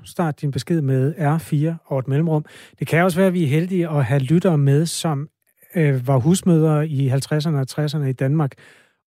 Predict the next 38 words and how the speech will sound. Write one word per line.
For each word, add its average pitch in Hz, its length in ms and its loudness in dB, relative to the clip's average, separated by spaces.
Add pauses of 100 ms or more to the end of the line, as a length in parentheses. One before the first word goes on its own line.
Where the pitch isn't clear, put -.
(120)
og 131 380 4
måske 147 440 -2
også 175 280 -2
var 180 100 4
med 165 180 2
til - 140 -6
at 143 80 -2
kæmpe 165 260 2
den 147 160 0
her 135 100 2
kamp, 147 320 -4
da 139 60 0
den 123 100 -2
foregik, 147 480 -2
øh, 131 160 0
på 139 100 -2
den 127 140 -4
danske 147 320 -2
klinge. 139 360 0 (560)
Du 147 40 0
må 139 80 4
meget 151 220 2
gerne 160 140 2
skrive 156 180 0
til 151 200 0
os, 151 300 -2
øh, 139 460 -2
om 151 100 0
hvordan 139 240 2
du 156 140 4
oplevede 143 380 2
det 147 240 0 (100)
sammenstød 147 500 -2
på 143 100 -4
det 139 200 -2
tidspunkt, 135 560 -4
at, 147 360 -8
øh, 123 280 0